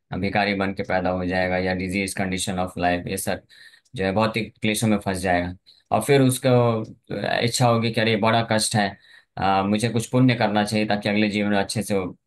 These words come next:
ऐश्वर्य प्राप्त करो", फिर से पुण्य करता है फिर। तो इस प्रकार से साइकिल में हमेशा फंसा रहता है और दोनों ही अवस्था में वो दुखी रहता है हमेशा। हाँ,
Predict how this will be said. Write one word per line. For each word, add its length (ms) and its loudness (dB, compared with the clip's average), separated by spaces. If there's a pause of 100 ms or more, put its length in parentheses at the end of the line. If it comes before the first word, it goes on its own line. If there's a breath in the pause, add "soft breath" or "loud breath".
(440)
ऐश्वर्य 320 -2
प्राप्त 260 0
करो", 160 -2
फिर 200 0
से 120 0
पुण्य 280 4
करता 280 0
है 80 0
फिर। 140 -2 (380 loud breath)
तो 60 0
इस 80 2
प्रकार 340 2
से 140 2
साइकिल 320 2
में 120 4
हमेशा 240 4
फंसा 260 0
रहता 300 0
है 120 -8 (460)
और 100 4
दोनों 260 4
ही 60 4
अवस्था 300 2
में 120 2
वो 120 2
दुखी 260 -2
रहता 260 0
है 60 -4
हमेशा। 420 -8 (760)
हाँ, 240 -8